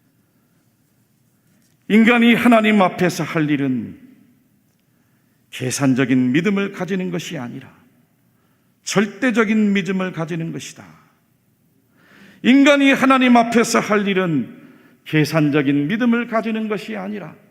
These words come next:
절대적인 믿음을 가지는 것이다. 계산은 하나님께서 하신다. 찰스 스펄전 목사님의 이야기입니다.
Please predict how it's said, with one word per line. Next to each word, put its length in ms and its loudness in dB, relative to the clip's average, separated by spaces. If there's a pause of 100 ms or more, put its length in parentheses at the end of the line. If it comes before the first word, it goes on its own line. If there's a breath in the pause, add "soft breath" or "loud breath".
(600 soft breath)
절대적인 960 2
믿음을 420 2
가지는 400 -6
것이다. 480 -12 (800)
계산은 520 -8
하나님께서 720 -8
하신다. 520 -10 (1300)
찰스 440 -8
스펄전 580 -12
목사님의 520 -12
이야기입니다. 680 -14